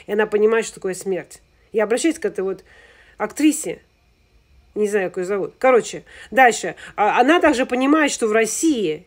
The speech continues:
нет ничего того, что есть в Швейцарии. Она понимает, что такое миграция, что люди постоянно эмигрируют из России,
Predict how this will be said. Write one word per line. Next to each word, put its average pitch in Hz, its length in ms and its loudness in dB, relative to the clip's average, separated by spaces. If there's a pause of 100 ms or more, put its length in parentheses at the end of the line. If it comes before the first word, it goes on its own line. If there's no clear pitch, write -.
(100)
нет 247 300 0
ничего 214 320 -2
того, 214 280 -2
что - 140 -8
есть 233 200 -6
в - 20 -12
Швейцарии. 202 640 -8 (1400)
Она 247 200 2
понимает, 311 400 4
что - 140 -6
такое 226 160 6
миграция, 214 520 0
что 240 160 -4
люди 247 160 -4
постоянно 269 540 0
эмигрируют 247 920 2
из 233 220 -4
России, 214 840 -2